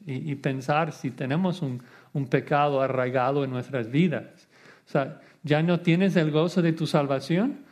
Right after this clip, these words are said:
¿Por qué será? ¿No? ¿Tu matrimonio va mal? ¿Por qué será? ¿No? Eh, igual Dios podría decirnos, "Te falta el gozo de tu salvación." ¿Por qué sería?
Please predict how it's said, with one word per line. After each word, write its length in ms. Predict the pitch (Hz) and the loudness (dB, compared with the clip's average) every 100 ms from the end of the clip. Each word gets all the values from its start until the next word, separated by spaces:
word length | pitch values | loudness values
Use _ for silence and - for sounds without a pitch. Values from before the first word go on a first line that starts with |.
| - _ _ _ _ _ _ _ _ _ _ _ - | -20 _ _ _ _ _ _ _ _ _ _ _ -2
¿Por 240 | 143 143 | 0 0
qué 140 | - | 0
será? 540 | 151 170 220 302 117 - _ _ _ _ 147 | 2 4 4 2 -6 -14 _ _ _ _ -8
¿No? 120 | 180 - - - | -8 -10 -10 -2
¿Tu 100 | 151 | 2
matrimonio 600 | 156 151 156 160 190 185 | 2 2 2 4 4 4
va 120 | 180 | 2
mal? 480 | 170 165 269 254 - - _ _ _ _ _ _ | 2 2 0 -2 -8 -20 _ _ _ _ _ _
¿Por 200 | 151 151 | 0 2
qué 160 | 175 165 | 4 4
será? 580 | 185 226 285 147 123 - _ _ _ - | 4 4 2 -2 -6 -16 _ _ _ -8
¿No? 160 | 165 - - _ _ _ _ _ _ _ | -6 -6 -10 _ _ _ _ _ _ _
Eh, 240 | 190 175 180 | -12 -10 -2
igual 420 | 151 147 165 160 | -2 2 2 2
Dios 320 | 147 175 175 | 2 2 2
podría 320 | - 156 156 165 | 0 2 4 2
decirnos, 440 | 156 190 190 165 | 2 2 2 2
"Te 100 | 147 | 0
falta 340 | - 170 196 | 2 0 2
el 120 | 190 147 | 0 2
gozo 320 | 156 196 202 | 2 2 2
de 80 | 175 | 2
tu 160 | 170 | 0
salvación." 680 | 160 143 143 - 196 254 - - _ _ _ _ _ _ _ - - - | 0 0 0 0 2 0 -4 -14 _ _ _ _ _ _ _ -20 -16 -4
¿Por 160 | 165 | -4
qué 200 | - - | -2 0
sería? 600 | 202 196 175 208 240 127 | 2 2 2 2 0 -2